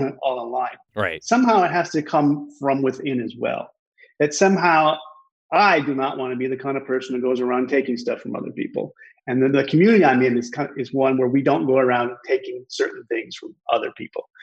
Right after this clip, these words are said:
Speaker 1: And so it's, the direction has to go both ways.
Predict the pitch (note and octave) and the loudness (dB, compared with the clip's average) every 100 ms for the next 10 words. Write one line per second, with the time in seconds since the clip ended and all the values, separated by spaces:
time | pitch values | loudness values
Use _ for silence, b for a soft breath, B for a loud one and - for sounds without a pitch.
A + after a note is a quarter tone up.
0 | B B B D3+ D3 D3 D3+ D3 D3 C#3+ | B B B 0 2 4 4 6 6 6
1 | D3 - - - - - - D3 E3 G#3+ | 2 0 -10 -12 -8 -8 -6 -2 2 2
2 | G#3 F3 D3 F3 - D3 D3+ C#3+ C3 B2 | 2 -2 0 -2 0 2 4 4 4 0
3 | D#3 C3+ C3 B2+ - C3 B2 C#3 - | -2 2 2 0 0 0 0 -6 -12